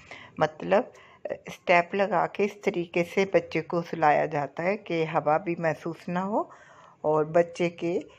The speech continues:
ए, चेहरे पर, अ, कंबल, ब्लैंकेट, अ, टच ना हो, जिससे बच्चा थोड़ा डिस्टर्ब ना हो, तो वो आराम से सोए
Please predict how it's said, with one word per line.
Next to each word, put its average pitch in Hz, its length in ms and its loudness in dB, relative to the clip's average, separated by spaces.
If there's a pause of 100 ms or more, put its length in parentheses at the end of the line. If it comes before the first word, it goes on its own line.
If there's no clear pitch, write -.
(260)
ए, 156 300 0
चेहरे 196 340 4
पर, 156 320 4
अ, 147 100 -14 (360)
कंबल, 165 840 0
ब्लैंकेट, 165 720 0 (320)
अ, 143 40 -4 (160)
टच 175 240 2
ना 190 120 0
हो, 202 320 0
जिससे 170 380 -4
बच्चा 156 380 0
थोड़ा 156 320 -2
डिस्टर्ब 175 540 -4
ना 196 160 0
हो, 214 340 2 (520)
तो 160 80 2
वो 165 220 2
आराम 165 380 2
से 226 500 0
सोए 180 500 4